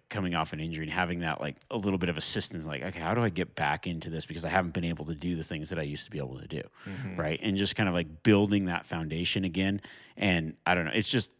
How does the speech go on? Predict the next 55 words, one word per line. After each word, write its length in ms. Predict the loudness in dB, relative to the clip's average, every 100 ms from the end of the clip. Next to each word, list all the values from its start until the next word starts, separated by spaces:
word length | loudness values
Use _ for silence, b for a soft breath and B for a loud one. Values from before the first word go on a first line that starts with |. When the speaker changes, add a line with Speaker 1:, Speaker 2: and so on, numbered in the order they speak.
| -2
Speaker 1:
for 140 | 2
me, 200 | 6 6
it's 240 | 4 0 -2
especially 480 | -2 0 2 2 2
just 160 | 0 4
having 300 | 4 4 0
that, 180 | -2 -2
like, 140 | -4 -6 -6
guidance 480 | 2 4 4 0 -4
and 100 | -4
the, 240 | -4 -4 -6 -8
it's 180 | -4 -2
almost 220 | 0 0
like 140 | -2
an 40 | -4
accountability. 760 | 0 0 2 0 0 0 -2
It's 180 | -4 -4
like, 160 | -6 -6
"Okay, 240 | -6 -4
go," 260 | -2 -2 -2
you 120 | -4 -4
can 140 | -2
go 200 | 0 0
on 260 | 0 -2 -6 B B B
and 280 | -2 0 -2 _ -8
you 220 | -2 -2
can, 180 | -4 -4
you 100 | 0
can 140 | 0
prepare 420 | 2 0 4 4
for 120 | 4 4
something 320 | 4 4 4
that 140 | 2 -2
you're 140 | -4 -4
excited 480 | 0 2 2 0 -4
to 60 |
prepare 340 | -4 -2 -2 -2
about. 360 | -2 -6 -4
The 140 | 4 10
way 160 | 12
that 140 | 12 8
I 100 | 4
think 240 | 2 0
is, 80 | 0
like, 160 | -2 -6 B B B B B 2
I 60 |
could 140 | 4 8
go 100 | 10
on 140 | 8
a, 120 | 4 -4
a 80 | -6
nature 560 | -4 -4 -2 0 2 2
hike 340 | 2 0 -2
tomorrow, 460 | -2 0 0 0 0
right? 300 | 0 -2 -2